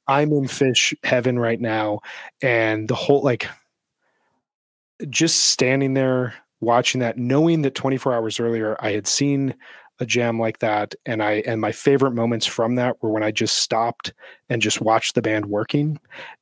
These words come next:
And I was going through this again, and I was just stopping, just watching them work and watching Page and Trey interact, and then Fishman, whatever he was doing,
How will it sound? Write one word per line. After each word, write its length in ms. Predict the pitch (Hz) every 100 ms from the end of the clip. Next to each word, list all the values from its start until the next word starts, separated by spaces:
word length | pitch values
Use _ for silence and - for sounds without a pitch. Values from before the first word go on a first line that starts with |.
| -
And 420 | 120 110 110 110 - 123
I 80 |
was 100 | 113
going 240 | 110 131 131
through 140 | 131
this 160 | 127 -
again, 480 | 113 123 139 147 156
and 120 | 120 117
I 60 |
was 100 | 110
just 200 | 110 -
stopping, 680 | - 117 113 - 135 131 127 - -
just 220 | - 123 110
watching 520 | 101 113 - 131 123
them 180 | 113 107
work 300 | 120 127 113
and 100 | 104
watching 340 | 117 - 117
Page 340 | - 127 120
and 80 | 123
Trey 260 | 110 131 120
interact, 420 | 113 110 107 104
and 80 | 104
then 120 | 98
Fishman, 440 | - 143 - 139 120
whatever 280 | 117 117 110
he 100 | 123
was 140 | 120
doing, 260 | 143 143